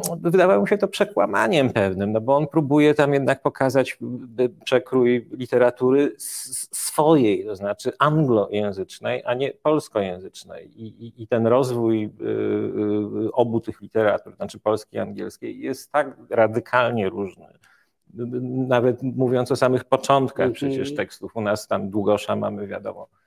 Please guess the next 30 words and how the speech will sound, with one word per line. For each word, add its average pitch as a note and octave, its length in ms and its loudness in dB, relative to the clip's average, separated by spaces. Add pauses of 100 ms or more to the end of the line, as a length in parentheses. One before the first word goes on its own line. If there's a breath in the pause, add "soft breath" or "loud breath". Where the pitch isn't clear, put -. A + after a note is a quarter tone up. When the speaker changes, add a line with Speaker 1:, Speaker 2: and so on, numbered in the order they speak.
(840)
Speaker 1:
e, - 40 -10 (800)
e, G#2+ 40 -2
to A2 100 -8
już G#2+ 100 -2
jest G#2+ 140 -8
późne A2 300 0
średniowiecze, A2+ 800 0
a, A#2+ 200 4
a, A#2 220 4
a A#2 80 2
to, A2+ 140 -2
co A#2+ 240 -2
tam A2+ 220 -2
się A#2 140 -4
zaczyna, A2+ 440 0
to A2+ 120 -6
są A2+ 220 -4
jakieś A2 360 -6
Elfrika A2 520 -2
jeszcze, A2 400 -4
e, A2 40 -2
e, G#2+ 1040 -6
e, A2 40 4
Bedy, G#2 420 2
tam G#2 240 0
Kroniki A2+ 540 -4
i G2+ 60 -12
tak A2+ 200 -2
dalej, G#2+ 360 4
no A2+ 120 0